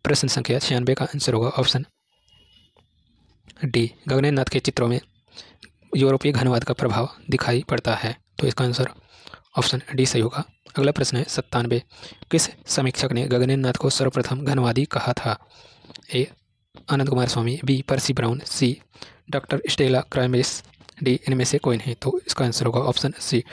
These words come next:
डॉक्टर स्टेला क्रैम्ब्रिज ने गगनेंद्र नाथ को सर्वप्रथम घनवादी कहा। अगला प्रश्न है प्रश्न संख्या अट्ठानवे, घनवाद के अतिरिक्त गगनेंद्र नाथ ने किस वाद से प्रभावित किया? ए,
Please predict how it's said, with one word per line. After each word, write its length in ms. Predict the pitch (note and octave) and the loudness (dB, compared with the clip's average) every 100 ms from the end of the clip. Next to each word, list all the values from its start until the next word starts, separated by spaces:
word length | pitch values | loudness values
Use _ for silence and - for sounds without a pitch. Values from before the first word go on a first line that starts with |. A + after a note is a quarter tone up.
| - - | -16 -8
डॉक्टर 340 | C#3 C3+ - D3+ - | -4 -2 -2 -2 -4
स्टेला 380 | - C#3+ B2+ B2+ - _ - | -2 0 2 0 -2 _ -4
क्रैम्ब्रिज 380 | D3 C#3+ D3+ - | 0 2 0 2
ने 140 | A#2+ - _ _ - - - - - - - - | 0 -2 _ _ -20 -20 -20 -20 -20 -20 -16 0
गगनेंद्र 340 | C#3 C#3+ C#3+ | 2 4 2
नाथ 100 | C3+ | 2
को 160 | B2+ C3+ | 2 0
सर्वप्रथम 460 | C3+ C3+ - B2 C#3 | 0 0 -2 -2 -2
घनवादी 460 | - C#3+ B2+ A#2+ C3+ - | 0 2 4 2 0 0
कहा। 220 | - A2+ - _ - _ _ _ _ _ _ _ _ - - | 0 -2 -4 _ -20 _ _ _ _ _ _ _ _ -20 -4
अगला 180 | - D3 | 2 4
प्रश्न 260 | D3 C#3 B2+ | 4 0 0
है 60 | B2+ | 0
प्रश्न 300 | C#3 C3 C#3 | 0 2 0
संख्या 280 | C3 C3 | 0 0
अट्ठानवे, 440 | C3 - - B2 C#3 - - - - | -2 -2 -2 0 0 -2 -18 -20 -8
घनवाद 340 | D#3+ D3 C#3 C3+ | -2 2 4 4
के 140 | - | 2
अतिरिक्त 420 | - - B2+ - - - | 0 0 0 -2 -8 -4
गगनेंद्र 480 | - C3+ C3+ C#3+ C3+ | 0 4 4 4 2
नाथ 260 | B2+ B2 - | 2 0 0
ने 140 | A#2+ - _ - - - | -4 -6 _ -18 -18 -4
किस 160 | D#3+ D3+ | 2 4
वाद 180 | C3 B2 | 4 4
से 160 | - C3+ | 2 2
प्रभावित 540 | - A2+ A#2+ B2 - | 2 2 4 2 0
किया? 300 | - A2+ A#2+ - _ _ _ _ _ _ _ _ _ _ - - - | -2 0 -2 -6 _ _ _ _ _ _ _ _ _ _ -20 -20 -4
ए, 120 | B2+ | 0